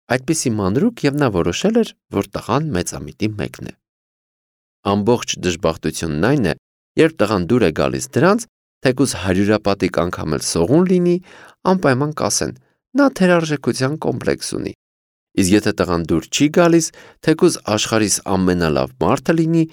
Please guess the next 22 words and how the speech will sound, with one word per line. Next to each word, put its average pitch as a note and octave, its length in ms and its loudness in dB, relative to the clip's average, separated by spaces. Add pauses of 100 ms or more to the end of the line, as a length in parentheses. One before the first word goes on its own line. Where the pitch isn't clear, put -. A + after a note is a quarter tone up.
(240)
միևնույն F#2 500 0
է, G#2+ 40 -4
կասեն. C#2+ 440 -4 (200)
"Մեծամիտի E2+ 720 -2
մեկն F2+ 360 -6
է"։ - 80 -14 (800)
Նույնիսկ F#3+ 420 2
խելացի F#2+ 520 0
աղջիկներն F#2+ 580 -4
են - 120 -10
այդպիսին։ - 520 -12 (1300)
Մի G3 100 6
խոսքով, F3+ 400 2
ես D#3+ 200 4
նորից G2+ 360 2
զանգահարեցի E2+ 640 0
Ջեյնին, E2 500 -4 (640)
բայց D3 140 0
ոչ G#3 160 2
ոք - 200 -2
չմոտեցավ B2+ 540 0
հեռախոսին։ C#2+ 640 -6